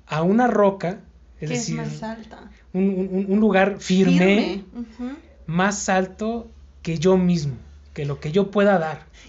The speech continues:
Speaker 2: Y aquí hay algo que es bien, bien hermoso, porque un refugio, eh, en el tiempo de David, regularmente era una construcción fortificada, ¿no?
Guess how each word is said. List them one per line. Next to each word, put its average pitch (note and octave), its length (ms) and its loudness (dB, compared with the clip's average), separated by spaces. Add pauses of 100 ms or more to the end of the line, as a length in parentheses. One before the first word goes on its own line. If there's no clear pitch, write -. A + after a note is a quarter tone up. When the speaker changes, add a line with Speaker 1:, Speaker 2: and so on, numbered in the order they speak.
Speaker 2:
Y A#3 160 0
aquí A#3+ 360 0
hay E4 180 4
algo D#4 280 -2
que B3+ 260 -2
es A3 120 -6
bien, A#3+ 400 -6 (300)
bien A#3 320 -2
hermoso, A#3 600 -4
porque G#3+ 440 -6 (420)
un D#4+ 200 0
refugio, C4+ 840 -2 (460)
eh, G#3 500 -2
en A3 160 0
el A3 220 -4
tiempo B3+ 420 -4
de C4+ 160 -2
David, G3 440 -6 (440)
regularmente A#3+ 880 0
era A#3+ 160 -2
una A#3+ 240 -6
construcción G#3+ 920 -8 (420)
fortificada, A#3 1120 -4
¿no? D#3+ 200 -14